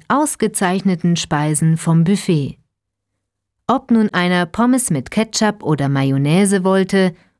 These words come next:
oder lieber Sauerkraut mit Püree, sie wurden allen Wünschen gerecht. Als dann die Ankündigung der Landung übers Mikrofon kam, wurde es ernst.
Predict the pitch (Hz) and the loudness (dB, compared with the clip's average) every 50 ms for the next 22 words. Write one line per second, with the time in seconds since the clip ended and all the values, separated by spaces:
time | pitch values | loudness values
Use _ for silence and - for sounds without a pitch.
0 | _ _ _ - 180 165 165 151 151 156 156 156 156 - 147 139 135 131 131 - | _ _ _ 0 0 2 2 2 2 2 2 2 2 2 0 0 0 0 0 0
1 | 139 143 202 254 254 - - - 190 185 185 185 - 180 170 160 - - - - | 0 0 2 0 0 -2 -2 -2 -2 -2 -2 -2 -2 -2 -2 -2 -6 -8 -4 -2
2 | 156 147 156 156 185 208 214 208 208 - _ _ _ _ _ _ _ _ _ 196 | -2 0 2 2 2 2 2 0 -4 -10 _ _ _ _ _ _ _ _ _ 0
3 | 175 196 196 165 160 160 151 - 147 143 - - - 240 269 277 277 254 220 170 | 2 2 2 2 0 0 0 0 0 -2 -2 -2 -2 0 2 2 4 2 2 2
4 | 165 165 165 165 - - 170 165 165 190 196 185 175 139 131 - - - - - | 2 2 2 0 0 0 0 0 2 0 0 0 0 -2 -2 -6 -14 -20 -20 -20
5 | - _ _ _ _ _ _ _ _ _ _ _ _ _ _ _ _ _ _ _ | -20 _ _ _ _ _ _ _ _ _ _ _ _ _ _ _ _ _ _ _
6 | _ _ _ _ _ - 196 196 190 190 - - - 196 185 185 185 185 170 170 | _ _ _ _ _ 0 0 0 0 -2 -4 -2 0 2 4 4 4 4 4 2
7 | 165 160 156 - - _ 208 247 285 294 - - 220 196 180 185 - 180 175 175 | 2 2 2 0 -2 _ 0 0 0 0 0 0 0 2 2 2 0 2 2 2
8 | 165 160 156 151 147 147 170 233 277 277 226 185 170 160 156 147 143 - - 160 | 2 2 0 0 2 2 2 2 4 4 4 4 2 2 2 0 -2 -2 -2 -2
9 | 156 - 147 - - - 156 156 - 160 156 - 156 160 165 170 - - 170 175 | 0 0 0 -2 0 -2 -4 -2 -2 -4 -2 0 2 2 2 2 2 0 0 2
10 | 185 196 202 202 - _ _ _ _ _ _ _ _ _ _ _ - 156 151 147 | 2 2 2 0 -4 _ _ _ _ _ _ _ _ _ _ _ -2 0 0 0
11 | 135 156 143 - - 165 - - 180 160 139 127 123 - - - - - - | 0 0 -2 -2 -2 -4 -2 0 0 0 0 0 -2 -4 -6 -10 -10 -12 -20